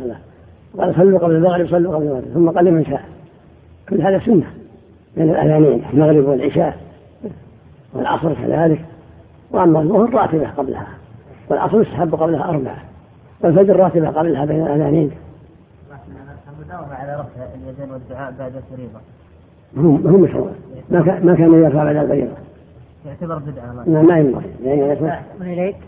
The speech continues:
Speaker 1: لا ينبغي.
Speaker 3: إذا رأى أحد
Speaker 1: لا،
Speaker 3: ينبه.
Speaker 1: بعد الفريضة ينبه، هذا ما يصلح، ما هو مشروع. بل بدعة. هم؟ إنما فيها أسهل، أن إذا فعله بعض الأحيان النافلة،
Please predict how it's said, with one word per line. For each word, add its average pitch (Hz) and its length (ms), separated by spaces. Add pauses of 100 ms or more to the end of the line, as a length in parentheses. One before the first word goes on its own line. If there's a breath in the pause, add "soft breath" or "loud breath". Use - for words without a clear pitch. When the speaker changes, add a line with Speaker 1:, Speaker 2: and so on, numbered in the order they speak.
Speaker 1:
لا 202 80
ينبغي. 202 200
Speaker 3:
إذا 180 160
رأى 180 180
أحد 170 200 (320)
Speaker 1:
لا، 180 80
Speaker 3:
ينبه. - 380
Speaker 1:
بعد 170 160
الفريضة 185 360
ينبه، 143 220
هذا 175 200
ما 190 80
يصلح، - 340
ما 180 60
هو 185 80
مشروع. 123 300 (680)
بل 151 100
بدعة. 139 320 (1080)
هم؟ 208 200 (360)
إنما 220 220
فيها 196 220
أسهل، - 240 (120)
أن 165 180
إذا 190 220
فعله 170 260
بعض 156 180
الأحيان 156 300
النافلة، 175 380